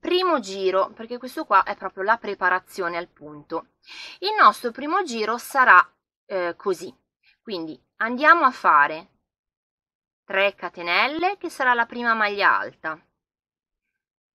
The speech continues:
una catenella di separazione, intanto voltiamo il lavoro, carichiamo e nella maglia successiva andiamo a fare di nuovo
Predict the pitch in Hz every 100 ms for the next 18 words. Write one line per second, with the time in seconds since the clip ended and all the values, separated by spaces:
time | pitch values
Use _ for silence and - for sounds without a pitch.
0 | _ _ _ _ 294 320 226 - 196 190
1 | 180 175 170 170 175 - 160 160 _ -
2 | 147 208 - 190 180 170 156 156 165 180
3 | 330 311 - 208 190 175 160 151 - -
4 | 190 165 156 151 135 135 180 294 370 _
5 | _ _ _ - 202 202 - 165 147 143
6 | 185 269 - 240 208 202 202 254 240 175
7 | 165 - 202 _ - 427 - - 190 165
8 | 160 208 247 285 262 185 202 226 180 139
9 | 165 214 277 190 156 156 180 -